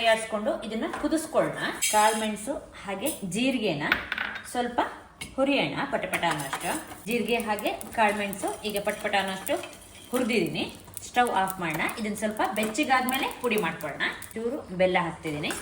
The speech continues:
ನಾನೀಗ ಒಟ್ಟು ಮೂರು ಟೇಬಲ್ ಸ್ಪೂನು ಬೆಲ್ಲ ಹಾಕ್ತೀನಿ. ನೀವು ಹುಳಿ ಅಂಶದ ಮೇಲೆ ನೋಡ್ಕೊಂಡು ಬೆಲ್ಲನ ಹಾಕ್ಕೊಳ್ಳಿ. ಜೀರಿಗೆ ಮತ್ತೆ ಮೆಣಸನ್ನ ಸಣ್ಣದಾಗಿ ಪುಡಿ ಮಾಡ್ಕೊಳ್ಳೋಣ. ಪುಡಿ ಮಾಡಿದ ಜೀರಿಗೆ ಮತ್ತೆ ಮೆಣಸನ್ನ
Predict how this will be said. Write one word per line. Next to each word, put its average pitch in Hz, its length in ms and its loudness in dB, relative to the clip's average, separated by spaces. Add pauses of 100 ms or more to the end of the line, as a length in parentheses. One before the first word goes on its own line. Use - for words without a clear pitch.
(140)
ನಾನೀಗ 202 320 0
ಒಟ್ಟು 240 200 2 (120)
ಮೂರು 233 200 0 (100)
ಟೇಬಲ್ 214 260 2
ಸ್ಪೂನು 226 320 -2
ಬೆಲ್ಲ 175 200 6
ಹಾಕ್ತೀನಿ. 165 340 -2 (180)
ನೀವು 233 140 0 (180)
ಹುಳಿ 262 200 4 (200)
ಅಂಶದ 214 380 -2
ಮೇಲೆ 226 240 2
ನೋಡ್ಕೊಂಡು 254 440 2 (320)
ಬೆಲ್ಲನ 202 380 4
ಹಾಕ್ಕೊಳ್ಳಿ. 208 400 0 (320)
ಜೀರಿಗೆ 240 340 4 (220)
ಮತ್ತೆ 208 200 -2 (100)
ಮೆಣಸನ್ನ 196 420 0 (440)
ಸಣ್ಣದಾಗಿ 233 420 4 (100)
ಪುಡಿ 240 220 4
ಮಾಡ್ಕೊಳ್ಳೋಣ. 156 380 0 (120)
ಪುಡಿ 285 200 2
ಮಾಡಿದ 202 280 2 (340)
ಜೀರಿಗೆ 233 380 2
ಮತ್ತೆ 254 240 -2 (400)
ಮೆಣಸನ್ನ 196 360 -2